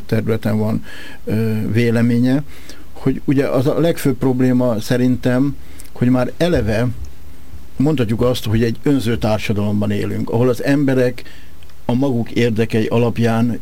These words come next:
építik az életüket, utána, hogyha összeállnak valakivel, egy közös önző érdek, egy családi önző érdek vezérli őket,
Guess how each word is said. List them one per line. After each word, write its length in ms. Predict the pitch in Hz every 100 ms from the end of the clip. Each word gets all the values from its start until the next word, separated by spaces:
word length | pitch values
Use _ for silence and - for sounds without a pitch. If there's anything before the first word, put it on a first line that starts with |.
| - -
építik 440 | 127 120 110 107
az 160 | 104 -
életüket, 920 | 123 120 117 127 - 123 127 - - - - - - - - - - - - -
utána, 340 | 113 113 117
hogyha 260 | 110 117 107
összeállnak 520 | 123 - 117 113 113
valakivel, 720 | 113 110 110 117 117 117 127 - - - - - - - - -
egy 80 | 107
közös 400 | 139 113 - - - -
önző 440 | 131 123 104 117
érdek, 600 | 107 120 110 113 117 -
egy 80 | -
családi 540 | - 127 117 113 110 -
önző 360 | 113 113 110
érdek 520 | 101 113 107 110 - 120
vezérli 480 | 107 120 104 117 120
őket, 380 | 117 117 127